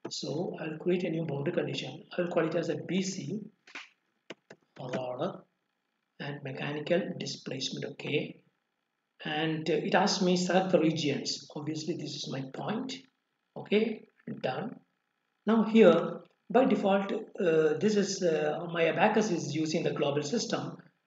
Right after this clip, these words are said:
but I don't want it to use the global system. I want to use the new datum sys. So what you do is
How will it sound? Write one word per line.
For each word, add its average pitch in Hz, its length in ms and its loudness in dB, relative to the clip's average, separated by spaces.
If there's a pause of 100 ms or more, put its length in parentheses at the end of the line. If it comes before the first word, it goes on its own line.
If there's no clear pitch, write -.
(180)
but 254 120 10
I 233 100 10
don't 202 220 6
want 185 160 2
it 175 120 -4
to 175 60 0
use 160 360 -2
the 156 100 0
global 147 260 -2
system. 147 400 -4
I 156 100 -6
want 180 200 0
to 175 60 0
use 165 220 -2
the 170 100 6
new 165 340 2
datum 151 260 2
sys. - 520 -4 (180)
So - 140 -6
what 196 220 -4
you 190 120 0
do 165 180 2
is - 380 0